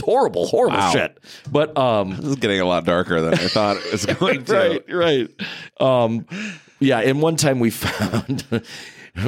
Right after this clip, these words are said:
Speaker 1: we found a, um, this was actually with a mutual friend of ours, uh,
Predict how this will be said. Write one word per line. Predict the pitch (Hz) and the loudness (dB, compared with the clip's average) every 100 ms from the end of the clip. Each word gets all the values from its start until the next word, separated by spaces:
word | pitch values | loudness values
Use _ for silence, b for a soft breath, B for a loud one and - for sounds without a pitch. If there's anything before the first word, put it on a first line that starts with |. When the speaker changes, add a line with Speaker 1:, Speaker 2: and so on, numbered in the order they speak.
| 107 | 0
Speaker 1:
we | 117 | 0
found | 107 113 117 113 | 2 0 2 2
a, | 104 95 | 4 4
um, | 90 87 85 82 82 - | 4 2 0 -4 -14 -2
this | 113 117 | 0 0
was | 113 | 0
actually | 110 95 98 | -2 0 -2
with | 90 | 0
a | |
mutual | 85 87 87 | -2 -2 -2
friend | 92 87 | 0 -2
of | 80 | 0
ours, | 78 - B B B B - | 0 -2 B B B B -2
uh, | 104 95 92 92 | 0 2 0 -2